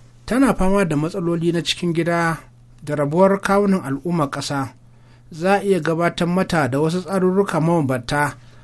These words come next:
da ake ganin cewa su ne suka dace da yanayin da take ciki. Duk wanda zai yi waiwaye zuwa tarihin ƙasar Libya na dauri da kuma na zamani,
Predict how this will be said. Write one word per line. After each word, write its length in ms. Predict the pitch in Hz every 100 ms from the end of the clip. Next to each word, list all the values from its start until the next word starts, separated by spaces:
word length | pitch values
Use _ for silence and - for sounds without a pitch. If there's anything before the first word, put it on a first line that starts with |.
| - -
da 120 | 143
ake 220 | 180 214 156
ganin 300 | 160 170 170
cewa 560 | - 175 160 160 165
su 160 | 160 -
ne 140 | 180
suka 220 | 156 - 139
dace 640 | 170 180 - 170 165 165
da 80 | 143
yanayin 320 | 147 143 143
da 80 | 131
take 300 | - 127 127
ciki. 300 | 120 - 127 135 - - - -
Duk 220 | 170 156
wanda 200 | 156 139
zai 160 | 135 175
yi 60 | 175
waiwaye 680 | 151 139 139 160 180 180
zuwa 280 | 170 190 185
tarihin 520 | 165 165 175 208 190
ƙasar 280 | 160 147 160
Libya 360 | 156 151 160 165
na 120 | 147
dauri 500 | 143 127 123 135 139 - - - - -
da 140 | 131
kuma 260 | 135 180 202
na 120 | 214
zamani, 640 | 208 220 208 160 139 135